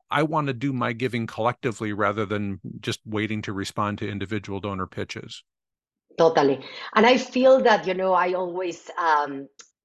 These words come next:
Speaker 2: say to nonprofits, right? Like, giving circle members are not your regular donors, are not
Speaker 1: Right.
Speaker 2: passive. That first, you know, few folks, that first, you know,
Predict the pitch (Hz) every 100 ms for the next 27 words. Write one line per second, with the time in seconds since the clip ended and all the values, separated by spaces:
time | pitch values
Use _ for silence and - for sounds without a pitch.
0 | _ - 170 165 160 160 - 160 156 156
1 | 151 156 147 143 147 143 131 - 175 165
2 | 160 160 - 196 220 220 - 180 - 156
3 | 151 151 156 175 175 - 165 165 160 156
4 | 160 185 151 156 151 151 139 - 131 -
5 | - - - _ _ _ - - 175 185
6 | 196 185 - - - - - - 160 214
7 | 220 - 269 269 277 - 254 240 240 233
8 | - 214 240 233 - 196 170 135 - 190
9 | 196 - - 220 220 220 208 208